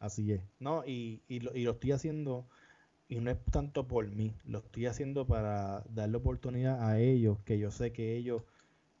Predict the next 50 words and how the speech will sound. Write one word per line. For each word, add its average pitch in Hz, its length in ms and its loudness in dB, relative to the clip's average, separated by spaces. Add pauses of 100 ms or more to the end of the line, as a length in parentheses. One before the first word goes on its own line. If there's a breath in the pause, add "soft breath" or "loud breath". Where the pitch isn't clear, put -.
son 107 340 -4
personas 120 380 0
que 117 160 -6
pueden 104 300 0
hacer 113 180 -10
otras 127 220 -12
cosas 117 400 -10 (680)
y 107 160 -10
nunca 101 380 -10
les 117 140 -6
han 117 220 -6
dado 117 220 0
la 113 160 0
plataforma 113 540 -4
para 110 200 2
poder 110 240 8
hablar, 120 300 8
y 113 60 6
de 107 80 4
momento, 110 560 0 (480 loud breath)
porque 123 260 2
en 117 100 2
verdad 110 240 2
los 147 180 4
reuní, 131 680 0
cuando 113 260 0
yo 110 120 2
los 143 160 4
reuní, 143 400 0
entre 113 220 2
dos 110 140 4
ellos 127 120 6
dijeron, 120 240 2
"¿Por 113 260 6
qué 110 120 -6
tú - 60 -10
estás 147 180 -4
añadiendo 143 420 -4
a 117 100 0
este 147 220 -8
y 104 160 -10
este?". 160 220 -10
Y - 20 -10
yo 110 100 -10
dije, 101 180 -12
"Bueno, 95 340 -12
porque 104 320 -8
yo 98 60 -10
entiendo 113 340 -4
que 113 180 -4